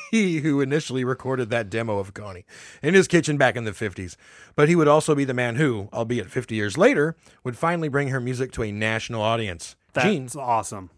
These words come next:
Speaker 1: It is. It is.
Speaker 2: Yeah,
Speaker 1: It
Speaker 2: he's
Speaker 1: really
Speaker 2: a
Speaker 1: is.
Speaker 2: hero, really.
Speaker 1: Without this guy, we wouldn't be doing this podcast. No one would know who the hell
Speaker 2: Yeah,
Speaker 1: she
Speaker 2: but I'm
Speaker 1: was.
Speaker 2: sure she has, like, diehard fans
Speaker 1: She probably does now.
Speaker 2: because of this guy.
Speaker 1: Yeah.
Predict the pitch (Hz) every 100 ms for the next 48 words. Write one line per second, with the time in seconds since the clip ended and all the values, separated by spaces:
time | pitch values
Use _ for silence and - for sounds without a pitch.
0 | - - 151 170 113 - 135 147 131 110
1 | 101 - 147 - 127 120 104 - - -
2 | 123 113 104 160 185 175 160 143 143 139
3 | 135 127 123 127 120 - 120 120 117 -
4 | 113 120 120 110 107 110 98 214 151 147
5 | 147 - 208 180 147 135 135 120 110 107
6 | - 120 123 127 113 117 107 - 110 101
7 | 95 - - - 220 208 175 113 104 98
8 | 113 104 139 120 117 110 - 101 104 -
9 | 110 101